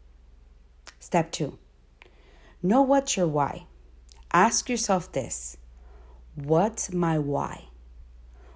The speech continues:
What motivates me to get up every morning?" This will help you understand many things about yourself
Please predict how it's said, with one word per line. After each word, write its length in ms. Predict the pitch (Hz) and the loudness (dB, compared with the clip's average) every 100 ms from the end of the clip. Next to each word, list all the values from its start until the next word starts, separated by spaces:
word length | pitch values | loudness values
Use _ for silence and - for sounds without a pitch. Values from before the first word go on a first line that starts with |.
| - | -14
What 220 | 156 214 285 | 2 4 6
motivates 760 | 269 247 240 208 151 143 - | 6 6 4 4 0 -2 -4
me 80 | 147 | -6
to 160 | 151 131 | -6 -4
get 220 | 156 147 | -2 0
up 180 | 151 - - | -2 -6 -2
every 460 | 160 180 180 196 196 | 0 0 -2 0 2
morning?" 480 | 185 170 147 139 - - - - - - - - - 151 | 2 2 0 -6 -14 -20 -20 -20 -20 -20 -20 -20 -20 -2
This 260 | 175 202 | 0 0
will 120 | 320 | -2
help 320 | 285 285 - 175 | -2 -2 -4 -2
you 300 | 175 233 233 | 0 2 4
understand 640 | 220 208 196 - 160 160 | 2 0 -2 -2 0 2
many 240 | 160 185 220 | 2 0 0
things 280 | 190 175 | 0 0
about 300 | 165 147 139 | 0 -2 -4
yourself 640 | 156 135 - 180 349 - - | -6 -6 -2 0 -2 -4 -20